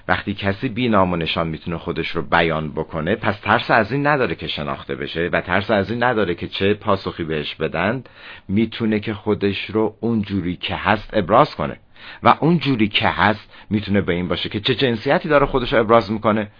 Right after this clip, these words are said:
و جنسیت واقعیش چیست، چه سنی، چه موقعیتی، با چه بیانی. شاید آرزوهای خفته،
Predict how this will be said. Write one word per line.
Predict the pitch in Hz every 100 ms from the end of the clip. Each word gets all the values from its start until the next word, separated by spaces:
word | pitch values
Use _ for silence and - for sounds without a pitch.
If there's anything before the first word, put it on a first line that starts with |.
| -
و | 95
جنسیت | 90 82 87 80
واقعیش | 104 113 127 151
چیست، | - 101 - _ _ - -
چه | - 113
سنی، | 113 131 156 160 170 - - -
چه | 117
موقعیتی، | 107 98 82 92 92 120 - 69 - _ - -
با | 104 95
چه | - 131
بیانی. | 107 101 110 135 80 - - -
شاید | - 170 170 160 -
آرزوهای | 120 110 107 104 98 120
خفته، | 127 - 98 - 113 92